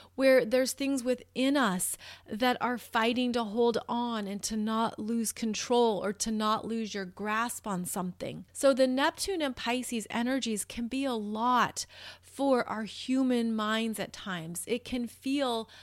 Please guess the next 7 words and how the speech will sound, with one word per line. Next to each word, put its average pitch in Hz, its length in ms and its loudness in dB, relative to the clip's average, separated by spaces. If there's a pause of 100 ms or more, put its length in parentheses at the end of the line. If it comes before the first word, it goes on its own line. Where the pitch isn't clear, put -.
(120)
like 240 220 -2
life 233 400 0
is 254 220 -4
unfair. 208 760 2 (340)
Neptune 269 440 2
and 247 120 0
Pisces 233 680 -4